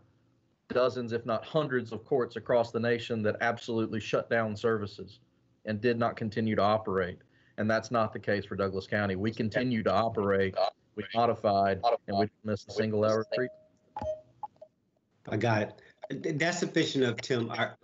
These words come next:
Speaker 2: my, my time allotment has, um, pretty much come to an end, but that is sufficient. Thank you. Madam Chair, I yield the floor.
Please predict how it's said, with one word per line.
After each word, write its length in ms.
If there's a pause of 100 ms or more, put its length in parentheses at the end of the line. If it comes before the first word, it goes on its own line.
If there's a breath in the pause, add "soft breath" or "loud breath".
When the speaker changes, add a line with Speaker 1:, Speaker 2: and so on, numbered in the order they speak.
(160)
Speaker 2:
my, 260
my 140
time 260
allotment 440
has, 280
um, 180 (380)
pretty 140
much 160
come 200
to 140
an 100
end, 280 (260)
but 100
that 220
is 120
sufficient. 520
Thank 220
you. 100 (300)
Madam 180
Chair, 180
I 40
yield 260
the 80
floor. 220